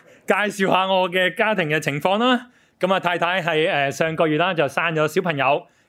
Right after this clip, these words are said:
噉今日係小朋友四，即係，誒，細女啦，噉啊，四十日大。咁啊，原來要照顧呢，一，一家幾口子啊，的確唔容易啦。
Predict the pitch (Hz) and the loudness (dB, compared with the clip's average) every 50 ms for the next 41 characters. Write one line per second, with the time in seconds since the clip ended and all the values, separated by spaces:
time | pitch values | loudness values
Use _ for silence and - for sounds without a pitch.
0 | - - 156 180 175 208 202 190 165 151 139 139 139 - - 208 190 180 147 131 | -4 -4 -2 0 0 0 0 2 0 0 0 0 -2 -2 -2 -2 -2 -2 -2 0
1 | 123 120 131 170 185 - - 147 147 - - _ _ - - 175 160 156 156 160 | 0 0 0 -2 -4 -4 -4 -4 -4 -4 -10 _ _ -4 -2 0 2 2 0 0
2 | 165 123 120 120 123 123 - - 170 165 160 160 151 143 156 190 214 202 165 147 | -2 -2 -2 -2 -4 -6 -6 -4 -2 -2 0 2 2 2 4 4 2 0 -2 -6
3 | - 151 151 147 135 151 139 131 - 123 117 123 117 - - - 120 120 113 113 | -6 -4 -4 -2 -2 -2 -4 -2 -2 -4 -2 -2 -4 -4 -2 -4 -2 0 -2 -2
4 | 110 110 _ _ _ _ _ _ _ _ _ _ _ _ _ - _ _ _ _ | -4 -6 _ _ _ _ _ _ _ _ _ _ _ _ _ -20 _ _ _ _
5 | - - - _ - - 196 247 233 190 175 156 151 156 156 165 180 175 - 202 | -20 -20 -20 _ -2 0 2 2 2 2 0 0 0 0 2 2 0 0 2 0
6 | 202 202 - 196 190 202 220 214 185 226 214 185 185 175 160 202 196 - 202 190 | 0 0 2 2 2 2 2 2 0 -2 -4 -6 -8 -4 -4 -2 -2 0 -2 -2
7 | 165 - 165 151 156 156 151 151 143 160 175 170 170 185 - 165 156 147 139 131 | 0 0 0 2 2 0 -2 -2 -2 0 0 0 0 -2 -2 0 -2 -2 -4 -4
8 | 139 143 139 139 143 147 160 180 202 240 247 220 - - | -2 -2 -2 -2 -2 -4 -2 2 2 2 2 0 -2 -8